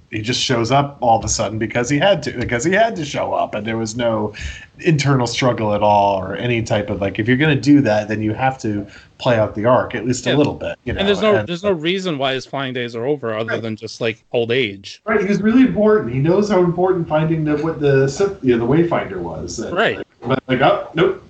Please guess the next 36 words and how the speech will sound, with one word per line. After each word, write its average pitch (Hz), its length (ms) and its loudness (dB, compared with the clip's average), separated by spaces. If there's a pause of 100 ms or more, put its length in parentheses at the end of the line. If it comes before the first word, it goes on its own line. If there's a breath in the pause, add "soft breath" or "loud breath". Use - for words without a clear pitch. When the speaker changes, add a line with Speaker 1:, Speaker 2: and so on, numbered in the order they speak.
(420 loud breath)
Speaker 1:
not - 260 -2
flying, 156 460 2
don't 143 200 2
care, 147 500 2
you 127 60 0
know, 120 120 -2
the 123 60 -2
world 160 280 0
can 151 100 -8
come." 156 300 -2
It 113 120 0
was 113 140 2
Speaker 2:
Not 196 160 0
my 214 120 2
fight 214 240 2
anymore. 147 480 -6 (240)
Speaker 1:
totally 160 420 4
unconvincing 104 840 -4
and, 85 240 -10 (120)
again, 92 280 -6
lazy. 85 600 -8 (180)
Um, 82 300 -10 (1500 loud breath)
uh, 131 280 4
what 135 160 4
else? - 360 -2
Uh, 139 480 4
what 170 320 2
was 185 180 -2
your 190 120 -6
take - 600 -2
on, 110 800 -2 (260)
uh, 101 380 -4 (100)
Rey 117 420 4
flying 113 400 -2
back 107 360 0
to 101 400 -2